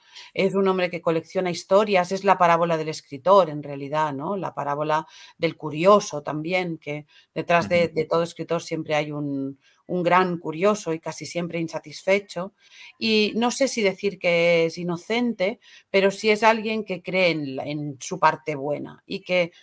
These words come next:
Speaker 1: cree poder ofrecer además esa bondad a la persona que más quiere en el mundo, que es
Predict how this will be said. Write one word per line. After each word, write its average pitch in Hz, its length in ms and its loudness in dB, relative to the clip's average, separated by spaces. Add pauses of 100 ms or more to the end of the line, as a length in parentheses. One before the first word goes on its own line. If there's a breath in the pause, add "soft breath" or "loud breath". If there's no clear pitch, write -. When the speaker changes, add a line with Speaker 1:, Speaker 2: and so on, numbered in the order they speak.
(280 soft breath)
Speaker 1:
cree 262 180 6
poder 196 280 4
ofrecer 175 540 -2
además 151 500 -4
esa 160 260 -2
bondad 147 480 -4 (140)
a 156 300 0
la 160 100 0
persona 165 360 -8
que 175 80 -8
más 165 180 -8
quiere 156 220 -8
en 160 80 -6
el 165 80 -4
mundo, 247 280 -2
que 151 140 -8
es 151 120 -10